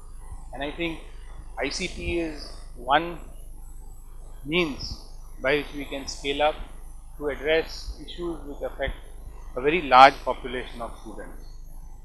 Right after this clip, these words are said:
I'm very happy that I I T Bombay has Professor G V Phatak, who has been a pioneer in, uh, developing techniques which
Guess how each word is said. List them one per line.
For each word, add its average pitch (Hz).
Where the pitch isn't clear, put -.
I'm 120
very 147
happy 131
that 139
I 123
I 127
T 123
Bombay 123
has 131
Professor 120
G 123
V 127
Phatak, 123
who 135
has 147
been 147
a 143
pioneer 135
in, 131
uh, 123
developing 151
techniques -
which 135